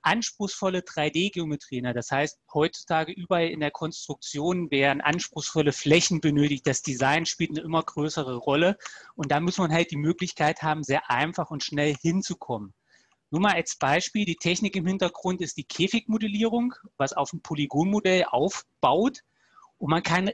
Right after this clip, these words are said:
relativ einfach mit diesem Käfig Modelle, Körper, Figuren generieren. Diese Technik kennt man zum Beispiel auch, wenn man viel Animationsfilme sieht,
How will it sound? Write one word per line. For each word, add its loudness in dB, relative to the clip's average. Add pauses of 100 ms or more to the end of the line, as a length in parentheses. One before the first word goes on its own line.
relativ 2
einfach -2
mit -8
diesem -8
Käfig -4 (300)
Modelle, 4 (160)
Körper, 4
Figuren 0
generieren. -4
Diese -8
Technik -2
kennt -6
man -4
zum -10
Beispiel -4
auch, -4
wenn -8
man -4
viel -4
Animationsfilme -2
sieht, -6